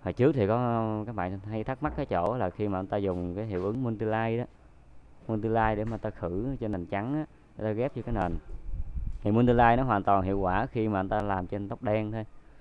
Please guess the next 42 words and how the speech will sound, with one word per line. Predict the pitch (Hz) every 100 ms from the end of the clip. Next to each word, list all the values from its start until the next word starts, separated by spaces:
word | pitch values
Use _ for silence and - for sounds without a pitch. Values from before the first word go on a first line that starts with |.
| -
Nhưng | 123 131 123
giả | 101 117
sử | 92 95 117 143 -
tóc | 143 160 -
của | 104
những | 107 120
người | 98 95 90
nước | 87 120
ngoài, | 120 101 92 90 82 - - - -
tóc | 151
nó | 151
màu | 127 95
vàng | 95 95 92
hoặc | 90 90
màu | 95
bạch | 90 90 - -
kim, | 131 135 123 - - - - - - - - - - - - - - - - - - -
thì | 101
Multilight | 98 110 117 113 110 107
nó |
lại | 113 92 95
tỏ | 87 90
ra | 123 107
không | - 107
hiệu | 98 87
quả. | 85 90
Bởi | 123 113
vì | 101
đối | 113
với | 151
tóc | 165 135
vàng | 110 104 107
đưa | 117 123
vô, | 120 117
nó | 127
lẫn | 92 110 143
vô, | 113
nó | 127
mất | 151 151
màu | 113
vàng | 104 98
rồi. | 95